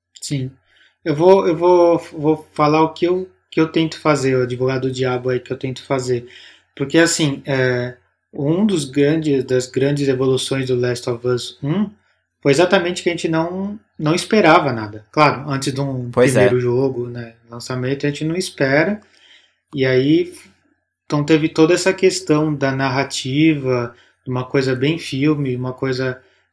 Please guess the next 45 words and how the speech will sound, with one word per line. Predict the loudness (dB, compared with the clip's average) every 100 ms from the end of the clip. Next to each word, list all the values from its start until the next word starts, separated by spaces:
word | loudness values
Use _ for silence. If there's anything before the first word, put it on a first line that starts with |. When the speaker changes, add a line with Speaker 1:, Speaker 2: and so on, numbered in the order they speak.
| -14
Speaker 1:
Eu | -6
vou | -4
sair, | -2 0 2 0
eu | 0
tô | 2 2
no | 2
clichê, | -2 -2 2 2
mas | 2 0
vou | -2
sair | -2 0
do | -2
clichê, | -4 -6 0 0
né? | 0 -6
Porque, | -4 -4 -4
pô, | -4 -6 -4
jogo | -4 -4 -4
de | -4 -4
zumbi, | -4 -6 -6 -2 0 0 -4 -14 _
entre | -12 -4 -2
aspas | 0 -2 -6 -6
aí, | -4 -4 -4
né? | -10 _ _ _ _
É | -6 -6
clichê. | 0 0 4 4 4 -2
Speaker 2:
Sim. | -4 0 0 -2
Speaker 1:
Mas | -4 -6 -6
toda, | 0 2 6 6 4 2 -6 _ _ 4
toda | 6 8
a | 6
maneira | 4 4 4
que | 2
eles | -2 0
pegaram | 2 4 2
o |
clichê | 0 -4 4 6 6
e | 4
saíram | 2 2 4 4 2
do | -2 -4
clichê, | -6 -6 -2 -2 -2
né? | -6 -16 _ _ -20 -20 -20 _
Então, | -14 -4 -2 0 -2 -4 -6 -6
a | -4
gente | -4 -2
não | -4
esperava. | 0 2 4 2 -4